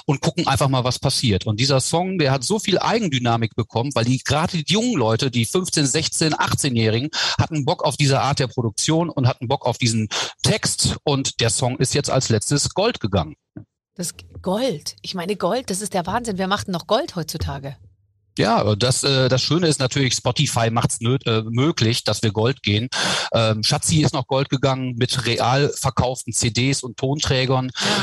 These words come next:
Speaker 2: Ja.
Speaker 1: Äh, aber selbst bei Geh mal Bier holen, der, äh, Song hat auch Gold geholt, da merken wir einfach, äh, das machen die, die Zahlen bei Spotify. Ich hab zum Beispiel heute jetzt gelesen,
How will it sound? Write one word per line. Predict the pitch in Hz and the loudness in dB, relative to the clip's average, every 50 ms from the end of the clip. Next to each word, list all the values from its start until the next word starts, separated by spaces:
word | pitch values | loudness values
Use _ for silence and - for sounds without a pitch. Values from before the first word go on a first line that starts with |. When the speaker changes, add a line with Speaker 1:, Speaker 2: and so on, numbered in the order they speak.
| 190 | 0
Speaker 2:
Ja. | - 113 113 110 113 107 | 0 2 4 4 4 2
Speaker 1:
Äh, | 107 110 - - | 2 0 -2 -2
aber | - 117 117 | 0 0 2
selbst | 107 117 135 - | 0 0 0 0
bei | 139 123 | 0 -2
Geh | 110 123 139 | 0 0 0
mal | 139 127 117 | 0 0 0
Bier | 104 113 135 151 | 0 0 0 0
holen, | 139 131 147 143 139 139 120 | 2 2 2 0 0 0 0
der, | 113 107 - 113 107 - | 0 0 2 0 0 0
äh, | 117 113 120 | 2 0 0
Song | 120 - 131 123 | 0 -2 -2 -2
hat | 120 | 0
auch | - - 131 143 - | 0 0 0 0 0
Gold | - 135 135 131 | 0 0 0 0
geholt, | - 139 120 123 127 123 - | 0 -2 0 2 2 0 2
da | - 117 | 0 0
merken | 104 107 127 123 - 131 | 2 2 0 0 0 0
wir | 117 120 | 0 2
einfach, | 113 113 113 - - 113 110 - - - - - | 0 0 0 2 0 0 0 0 -6 -12 -14 -6
äh, | - 113 107 104 101 95 90 | 0 2 2 2 2 2 2
das | - 92 - | 2 0 0
machen | - 104 104 127 117 98 | 0 0 0 0 0 0
die, | 101 98 | 0 -2
die | - - 107 | 0 -2 -2
Zahlen | - - 107 101 104 101 | 0 0 0 0 0 0
bei | 101 98 | 0 -2
Spotify. | - - 113 - - 110 - - 92 90 | -2 -2 -4 -2 -2 -4 0 0 0 0
Ich | 98 | 0
hab | 131 110 | 0 0
zum | - 113 | -2 -2
Beispiel | - - 110 | -2 0 0
heute | 95 110 120 - 123 | 2 2 0 2 2
jetzt | 117 113 - - | 0 0 2 2
gelesen, | 117 107 104 110 117 117 117 120 117 113 | 2 2 2 2 2 0 0 0 -2 -4